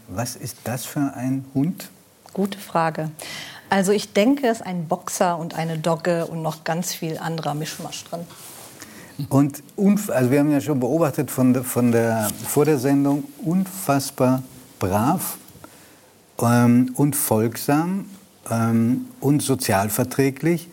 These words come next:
Speaker 1: Ähm, war das immer schon?
Speaker 2: Nein. Ich sag immer, es ist ein Ex-Hooligan.
Speaker 1: Ein
Speaker 2: Also
Speaker 1: Ex-Hooligan, ah.
Speaker 2: Also ich hab den vor drei Jahren aus dem Tierheim geholt und, äh, ja, der fand Männer doof,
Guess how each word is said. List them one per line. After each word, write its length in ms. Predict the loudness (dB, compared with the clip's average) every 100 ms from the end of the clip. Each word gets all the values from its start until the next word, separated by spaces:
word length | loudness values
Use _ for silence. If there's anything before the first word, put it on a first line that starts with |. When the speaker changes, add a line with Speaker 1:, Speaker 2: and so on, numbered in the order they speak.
| -20 -20 -20 -12
Speaker 1:
Ähm, 340 | -2 2 2 0
war 340 | 0 0 2 0
das 220 | -2 -4
immer 380 | -2 0 0 -2
schon? 440 | -6 -6 -8 -12 -14 -20 -20 -20 -20 -20 -20 _ _ -14 -8
Speaker 2:
Nein. 260 | -8 -8 -14 -20 -20 -20 -20 -20 -16 -12 -10 -10 -14 -4
Ich 160 | -2 2
sag 160 | 2 2
immer, 160 | -2
es 100 | -4
ist 100 | -4
ein 60 | -2
Ex-Hooligan. 720 | -2 -2 -4 -2 -2 0 -2 -4 -16 -20 -20 -20 -20 -20 -16 0
Speaker 1:
Ein 140 | 2
Speaker 2:
Also 120 | 2
Speaker 1:
Ex-Hooligan, 680 | 2 4 4 4 2 -2 -6 -2
ah. 220 | 0 0 -2 -6 -4
Speaker 2:
Also 140 | -4
ich 120 | 0
hab 120 | 0 0
den 180 | -6
vor 180 | -6 -10
drei 220 | -8 -6
Jahren 180 | -4 -6
aus 140 | -8 -10
dem 80 | -8
Tierheim 320 | 0 2 2
geholt 400 | 2 2 2 0
und, 380 | -4 -4 -4 0
äh, 260 | 2 2 -2 -12 -18 -14 0
ja, 80 | 0
der 140 | 0
fand 220 | -6 -8
Männer 320 | -2 2 2 2
doof, 360 | -2 -4 -6